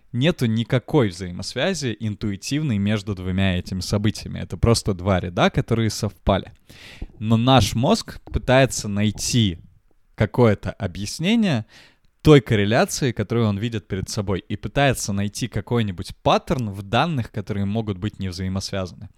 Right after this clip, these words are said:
И это тоже достаточно частая история, когда мы пытаемся понять, почему что-то происходит. И очень часто мы выдаём желаемое за действительное, либо подтягиваем интуицию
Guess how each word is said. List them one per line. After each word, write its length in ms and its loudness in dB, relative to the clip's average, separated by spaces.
И 80 -2
это 180 0
тоже 260 0
достаточно 540 -4
частая 500 -2
история, 560 -2
когда 280 -4
мы 140 -4
пытаемся 920 -4
понять, 640 2
почему 540 -2
что-то 360 -6
происходит. 640 -10
И 260 2
очень 340 6
часто 420 2
мы 140 -4
выдаём 420 -2
желаемое 640 0
за 140 -12
действительное, 680 -4
либо 280 -2
подтягиваем 1000 -2
интуицию 880 -2